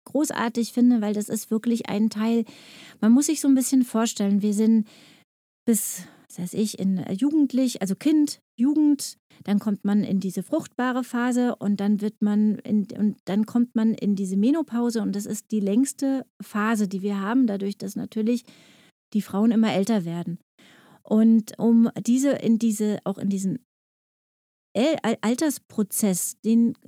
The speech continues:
und schön und gesund zu altern, muss man wirklich frühzeitig anfangen, so ein bisschen, ähm, auf sich zu achten, das Thema Achtsamkeit, ja, und eben, und man kann gan-,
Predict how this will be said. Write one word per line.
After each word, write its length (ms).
und 380
schön 480
und 240
gesund 400
zu 180
altern, 680
muss 260
man 180
wirklich 300
frühzeitig 720
anfangen, 560
so 100
ein 80
bisschen, 500
ähm, 260
auf 140
sich 220
zu 180
achten, 460
das 140
Thema 460
Achtsamkeit, 840
ja, 260
und 360
eben, 220
und 120
man 140
kann 400
gan-, 220